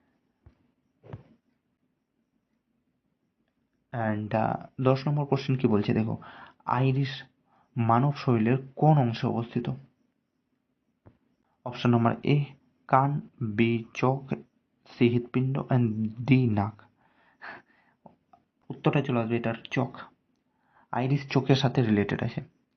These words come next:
And চলা যাক পরবর্তী কোশ্চেন। And that is, আঠারোশো তিপ্পান্ন সালে রেলপথ নিম্নলিখিত কোন রাজ্যে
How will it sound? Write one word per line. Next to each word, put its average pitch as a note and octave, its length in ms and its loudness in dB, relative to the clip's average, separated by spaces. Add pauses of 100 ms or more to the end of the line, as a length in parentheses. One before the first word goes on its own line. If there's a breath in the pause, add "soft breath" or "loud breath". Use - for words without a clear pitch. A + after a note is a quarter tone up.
(2500 soft breath)
And A#2+ 140 0
চলা A#2+ 220 4
যাক A#2+ 140 0
পরবর্তী C#3+ 440 6
কোশ্চেন। D#3 460 0 (120)
And A2+ 420 -2 (160)
that A2 180 4
is, A2+ 100 0 (1700)
আঠারোশো C#3+ 480 0
তিপ্পান্ন D3 440 4
সালে C#3 440 4 (420)
রেলপথ B2 580 4 (220)
নিম্নলিখিত B2+ 480 0 (240)
কোন D3 240 4
রাজ্যে A#2+ 420 -4